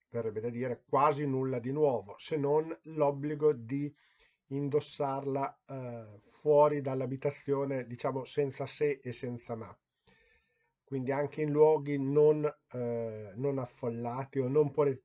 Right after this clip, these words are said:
potenzialmente affollabili, diciamola così. Ehm, rimane il fatto che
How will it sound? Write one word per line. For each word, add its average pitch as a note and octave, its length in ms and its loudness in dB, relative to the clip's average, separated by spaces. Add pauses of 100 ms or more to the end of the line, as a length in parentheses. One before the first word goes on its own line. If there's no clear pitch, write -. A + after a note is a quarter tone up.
(120)
potenzialmente C3+ 800 -2
affollabili, G#2+ 760 -6 (640)
diciamola A2 480 -10
così. F#2+ 340 -14 (1400)
Ehm, G2+ 720 -10 (1500)
rimane C3 480 -2
il C#3 80 -2
fatto - 640 -4
che C#3 380 -4